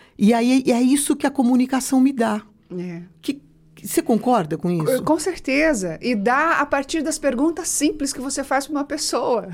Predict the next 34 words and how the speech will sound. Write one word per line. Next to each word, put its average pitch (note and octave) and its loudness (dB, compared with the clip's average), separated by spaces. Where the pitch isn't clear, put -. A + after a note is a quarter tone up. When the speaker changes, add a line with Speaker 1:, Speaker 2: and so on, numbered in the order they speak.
Speaker 2:
<laughs> - 2
Speaker 1:
Uhum. F3+ 0
Speaker 2:
Gente, D4+ 2
a - -2
gente D4 0
perdeu C#4 0
a D4 2
capacidade A#3 0
de G3+ -2
dialogar. G3+ 2
Vocês E4+ -2
percebem D#3+ -2
isso? D3+ -4
A G3 2
gente C#4 -2
perdeu C4 0
a - 2
capacidade, B3 -2
a, G3 2
"Ai, A#3+ -4
não, G3 -4
aquela G3+ -6
pessoa A3+ -6
pensa B3+ -6
muito C4+ 0
diferente B3 -4
de A3 -2
mim, A#3+ -2
não C4 -2
vou C4+ -2
nem, F#4 2
tô G4+ -6
com F#4+ -6
preguiça F4 -2